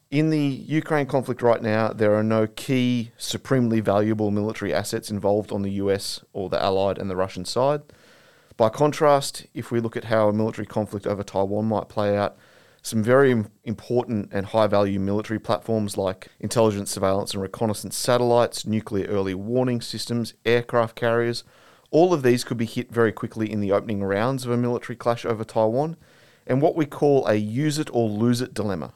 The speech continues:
could present very early in a conflict where both sides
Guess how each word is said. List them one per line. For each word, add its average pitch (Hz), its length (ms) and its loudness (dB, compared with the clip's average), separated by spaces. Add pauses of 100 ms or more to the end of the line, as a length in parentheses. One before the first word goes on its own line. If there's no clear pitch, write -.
(120)
could - 180 -8
present 110 340 -2
very 110 360 2
early 101 340 0
in 90 100 -6
a 90 40 -8
conflict - 480 -10
where 98 140 -4
both 113 240 0
sides 101 420 -2